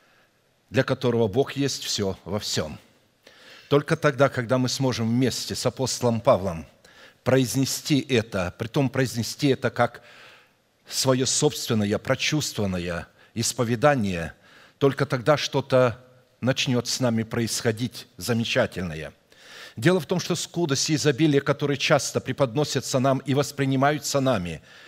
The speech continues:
как благословение и проклятие, хотя таковыми на самом деле и являются, однако допущены Богом в нашу жизнь и используются в первую очередь как средство с одной лишь только целью, чтобы отделить от нас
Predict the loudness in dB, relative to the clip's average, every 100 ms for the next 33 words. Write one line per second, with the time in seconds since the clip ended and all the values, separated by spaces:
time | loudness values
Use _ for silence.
0 | -20 -10 2 2 2 -6 0 2 2 2
1 | 2 4 4 4 2 2 0 0 0 4
2 | 4 4 -6 -6 -8 _ -20 -20 -6 -2
3 | 2 2 0 -2 0 2 2 2 2 4
4 | 4 4 0 2 2 2 2 2 4 4
5 | 2 2 -4 -6 -6 -10 _ _ -20 -4
6 | -2 0 0 0 0 0 -2 -2 -2 -2
7 | 0 -2 -4 -10 -10 0 0 0 -4 -2
8 | -4 -2 -4 0 -2 0 -2 0 2 0
9 | 0 0 0 0 -20 -20 -6 4 4 4
10 | 0 2 0 0 -4 0 0 0 -2 0
11 | 0 0 2 4 4 0 -20 _ _ _
12 | -8 2 2 2 0 -2 -4 -2 -2 2
13 | 0 0 -2 -2 0 0 0 2 2 2
14 | 0 2 2 2 -10